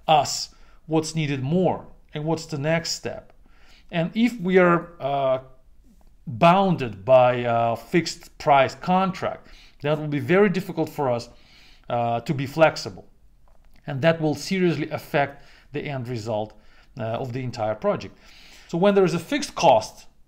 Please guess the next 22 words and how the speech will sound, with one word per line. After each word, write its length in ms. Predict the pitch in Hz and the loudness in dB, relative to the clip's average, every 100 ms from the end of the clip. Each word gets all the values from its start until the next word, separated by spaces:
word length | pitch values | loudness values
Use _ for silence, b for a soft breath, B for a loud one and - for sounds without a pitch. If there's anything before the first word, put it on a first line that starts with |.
| - | -6
uh, 200 | 127 123 | -2 -2
contract, 580 | - 185 196 170 101 95 | 0 0 0 -2 -4 -4
then 120 | 139 | -10
programmers 720 | 135 147 160 220 220 202 - b b b | -8 -4 2 2 2 -2 -4 b b b
constantly 760 | - 185 185 185 175 170 175 B B | 0 0 0 -2 -4 -2 -4 B B
have 200 | 170 165 | -4 -2
to 120 | 175 | -4
defend 580 | 120 151 - 160 156 120 | -6 -8 -2 -2 -2 -4
themselves. 640 | 120 117 110 - - - _ b b | -8 -8 -10 -10 -14 -20 _ b b
And 180 | b 151 | b -2
by 140 | 151 151 | 2 2
defending 560 | 139 - 240 254 233 | -2 -2 0 2 2
themselves, 480 | 208 185 175 160 165 B B | 0 0 4 4 4 B B
they 160 | 170 | 0
hurt 360 | 165 - 190 190 | 0 2 2 2
the 80 | 202 | 0
project 440 | 202 151 139 147 | 2 2 2 -2
and 140 | 127 135 | -8 -6
they 80 | |
hurt 320 | 127 - 156 - | -4 -2 -4 -4
the 80 | |
client. 340 | 131 127 87 | -10 -8 -8